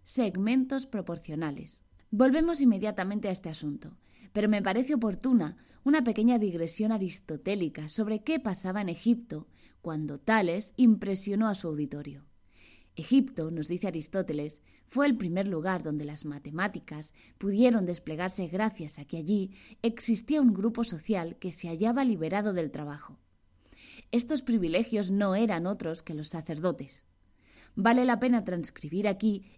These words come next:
el párrafo de Aristóteles, situando el contexto. Véase recuadro en la página siguiente.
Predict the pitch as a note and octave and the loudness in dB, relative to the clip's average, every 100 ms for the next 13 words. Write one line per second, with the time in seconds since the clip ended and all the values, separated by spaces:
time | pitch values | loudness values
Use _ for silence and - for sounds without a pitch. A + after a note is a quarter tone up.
0 | - G3+ F3+ A3 B3 C4 B3+ F#3+ D3+ D3+ | -2 0 2 2 0 0 0 -2 -2 -4
1 | - F3 C#3+ C#3+ C#3+ - G3+ G3 G#3+ A#3+ | -4 -4 -6 -12 -8 -4 -2 0 4 6
2 | A#3 A3 F3 D3 - - - - _ _ | 4 0 -4 -6 -12 -18 -20 -20 _ _
3 | _ _ - G3+ A3 A3 F#3+ F3 A3 C4+ | _ _ -2 2 4 2 -2 -4 -2 0
4 | C4 G3+ - G3 G#3+ F#3 E3 C#3 C#3+ - | 2 0 -2 -4 -4 -4 -6 -10 -12 -18